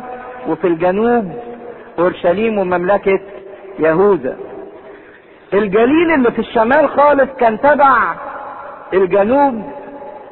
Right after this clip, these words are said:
اللي هو مملكة يهوذا، والسامرة واقفة في النص كده زي عقبة الزور. فكان اللي عايز ينتقل من الجليل لليهودية او من اليهودية للجليل لابد ان هو يعدي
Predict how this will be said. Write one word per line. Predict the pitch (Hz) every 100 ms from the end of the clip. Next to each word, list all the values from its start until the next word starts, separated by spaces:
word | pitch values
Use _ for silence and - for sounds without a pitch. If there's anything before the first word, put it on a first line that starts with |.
| 165
اللي | 175
هو | 214 226
مملكة | 214 208 247 240 208 196
يهوذا، | 175 214 208 147 131 - - - - - - - - - -
والسامرة | 160 - 208 277 277 233
واقفة | 262 240 240 233 - - - - - - - -
في | 190
النص | 190 220 247 - 190
كده | 226 202
زي | 180 202 190
عقبة | 190 190 165 160
الزور. | 160 143 160 147 123 - - - - - - - - -
فكان | 165 269
اللي | 294 262
عايز | 311 277
ينتقل | 262 240 294 - 247
من | 233 226
الجليل | 220 196 208 233 285 240
لليهودية | 214 196 185 196 196 254 277 254
او | 226 190 190
من | 190 185
اليهودية | 185 170 185 226 262
للجليل | 214 196 185 208 247 262 233 - - - -
لابد | 185 185 269 240
ان | 233
هو | 247
يعدي | 240 214 233 240 220 247